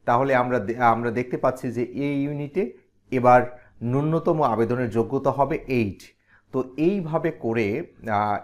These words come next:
এই তথ্যগুলো আমরা, আহ, পাচ্ছি এবং, আহ, বলা যায় যে অনেকটাই নির্ভরযোগ্য সোর্স থেকে। এ, আমরা তাহলে, আহ, আমরা কয়েকটা পত্রিকার ওয়েব পেজ থেকে একটু ঘুরে আসব,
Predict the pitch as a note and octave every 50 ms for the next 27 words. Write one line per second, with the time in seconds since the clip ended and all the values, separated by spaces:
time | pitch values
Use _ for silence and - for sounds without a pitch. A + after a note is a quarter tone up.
0 | - - E3+ F3 E3+ - D3+ C#3 - - - F3 E3+ E3 F3 E3+ F3 E3+ D#3 B2
1 | G#2+ A2+ A2 A#2 B2+ B2+ - - - - _ _ _ _ _ - - G2 G#2+ G#2
2 | - - C3 C3+ C3 - - - A3 G#3+ - - B2+ A#2 A2+ A#2 A#2 A#2+ A#2 -
3 | - B2+ A#2+ A#2 A2+ A2 C3+ C#3 D3 C#3+ C#3 D3 D3 C#3+ C#3 D3 B2 A#2+ C3+ D3
4 | - - - E3 D#3 C3+ B2+ B2+ A#2+ C3+ D3+ D3+ C3+ C#3+ D3 C3 - D3+ C3 -
5 | - B2+ C3+ C3 C3+ - - - F#2 E2 - D#3 G3+ A3 - - - - - _
6 | _ - - G#2 A2 A2+ A2+ - - C#3 D3 D#3+ E3+ E3 F3+ F#3+ F#3+ F#3 F3+ -
7 | - - - - D#3+ D3 C#3+ E3+ F#3 E3 B2 A2+ B2 - - - - - - _
8 | - - - G#2 G#2 G2+ G2+ G#2 G2+ G2+ G2+ G2+ G2+ F#2+ - - - _ _ _
9 | - C#3 D3 D#3 E3+ E3+ E3+ D3+ D3+ D3+ - F3+ E3+ - - E3 D#3 - - E3+
10 | F3 F3 - F3+ F3+ F3 - - D3 D3 D3 D3 - - E3+ E3+ D#3+ - - F#3+
11 | - - - - B2 G#2+ - C3+ C3+ B2+ G#2+ F#2+ F#2 F2+ E2 F2+ G#2 A#2+ D3 F3
12 | F#3+